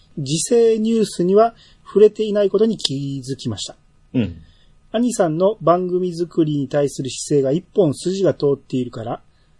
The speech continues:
Speaker 1: 長く番組を続けても変わらないクオリティの高さが維持できているのだと思いました。季節の変わり目ですが、無理せず配信続けてください。次回からも楽しみにしております。それではご無礼します。といただきました。
Speaker 2: はい、ありがとうございます。
Speaker 1: はい。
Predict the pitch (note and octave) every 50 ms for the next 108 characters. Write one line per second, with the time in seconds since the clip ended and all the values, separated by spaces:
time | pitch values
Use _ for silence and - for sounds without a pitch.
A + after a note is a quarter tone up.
0 | _ _ - - _ _ - C#3+ D3+ F#3 G#3+ G#3+ F#3 F3 - G#3+ G#3 A#3+ F#3 D#3+
1 | E3+ F3+ F3+ E3+ E3+ F3 F3 F3 F3 E3 D#3+ - E3+ E3+ E3 E3+ D#3+ F3 D#3 C#3
2 | - - - D#3+ F#3 G3 G3+ G3+ G3+ G3+ F#3+ - - - F#3+ F#3+ F#3+ F#3 D#3+ -
3 | - F#3+ F#3+ F#3+ F3 - F#3 - F3 D#3 - D#3+ D#3+ F#3 G#3+ - - _ _ _
4 | _ _ _ - G3+ F#3+ F3+ F3 D3 D#3+ D#3 D#3 - - D#3+ D#3 D3 D3+ D3 C#3+
5 | C#3 C3 - - A3+ B3 - - D3+ C#3 A#2+ G#2 G#2+ - - - _ _ _ _
6 | _ _ - - _ _ _ _ _ _ _ _ - - - F#3+ E3+ - - D#3
7 | C#3+ C3 - - C3 C3 C3+ C3+ C#3 C#3 C#3 C3 C3 - - D#3 F#3 A3+ - _
8 | _ _ - - D3+ D#3 D3+ D3 - - F3 G#3 G3 - - C3+ B2 B2 - -
9 | - C3 B2 A#2+ - - C3 A#2+ B2+ - C#3 - B2 G#2+ - A2+ B2 - _ _
10 | _ _ _ _ _ _ _ _ _ - - - - - D#3 D3 - E3 D3+ -
11 | D#3 C#3+ D#3 F#3 G#3+ C4 - - - - D#3 D#3 D3 - D#3+ D3+ D#3 F3+ G3 F#3+
12 | - - C3 A#2+ A#2+ B2+ A#2+ - - - - - - D#3 D3 D#3 G3+ G3+ D#3+ C3
13 | B2+ A#2 A#2 A2 G#2+ G2+ - - D#3+ D#3 - - - - G3 G3+ F#3+ D#3 A#2+ B2+
14 | A#2+ - - - G#2 G2 F#2+ - - - - - F#3 G3 C#3+ G#2+ G#2+ A2 G#2 G#2
15 | G2+ A2 A#2 B2 B2 B2+ C3+ C3 A#2+ B2 C#3 D#3 -